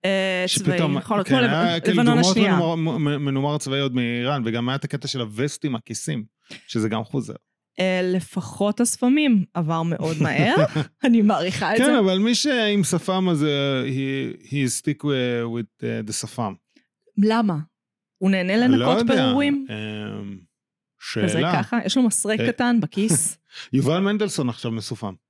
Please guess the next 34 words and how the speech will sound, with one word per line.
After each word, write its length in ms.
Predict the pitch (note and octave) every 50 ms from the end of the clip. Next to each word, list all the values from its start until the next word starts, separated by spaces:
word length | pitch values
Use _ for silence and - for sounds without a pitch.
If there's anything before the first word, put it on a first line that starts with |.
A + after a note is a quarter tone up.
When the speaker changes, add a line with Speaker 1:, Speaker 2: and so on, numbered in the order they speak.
| _ _ _ _ _ _ _ _ -
Speaker 1:
כן, 120 | - E4+ F#4+ G4 E4
אבל 100 | D4+ D4+ C#4
יובל 220 | B3 A3+ A3+ D#4 -
Speaker 2:
אולי 180 | - C#3+ -
זה 80 | - -
חלק 40 | G3+ G3 F#3+ -
Speaker 1:
מנדלסון 220 | F3 D#3 C#3+ - C#4
Speaker 2:
מהדמות. 360 | - - - B2+ A#2 - -
Speaker 1:
הוא 100 | A3+ G#3
כוכב 400 | - - A3 - A#2 C4+ D#4 D#4+ C#4+
רוק 320 | B3 G3+ B3 C#4 C#4+ - A#3+ B3+
ומורה 320 | C#4 C4 A#3+ A3 A3 B3
לאזרחות. 680 | B3 C4 B3+ G#3+ - E3 E3+ D#3+ - A#2 A3 F3+ C#3 A2
Speaker 2:
כן. 220 | - - A2+ G#2 G2+ G2+ - _ _ _
Speaker 1:
הוא 120 | - A#3 C#4
יכול, 320 | C4 - - D4 D#4 D#4 E4 E4
כאילו, 600 | E4 D#4 D#4 C#4+ C4 B3+ B3 A3+ G3+ E3+ A#2 - _ -
לא 120 | - A#3
יודעת, 340 | B3 C4 C4 G3+ G3+ E3 D3
אם 60 | D3+
הוא 100 | G#3 G#3+
יהיה 140 | G#3 A#3+ B3+
עכשיו 260 | C4+ - - C#4 A#3 G3+
גם 180 | G#3+ G#3+ G#3 F#3+ - _ _ _ _
פועל 320 | - G#3 F3 G3+ A3+ B3
זבל, 500 | A#3 A#3 D4+ D#4+ D#4 A3+ A#3+ A3+ F#3 E3 D3 - _ _ _ _ -
אני 40 | G#3 G#3
אהיה 80 | A#3
כזה, 200 | A3+ C4 A#3 A#3+
"בסדר, 400 | - - - C#4 B3 G#3 E3+ D3 C#3+
זה 100 | D3+ E3
יובל 180 | E3+ - G#3+ B3 C#4
<laughs> 40 | C#4
מנדלסון." 520 | C4 C#4 A#3 D#4+ - - - - - -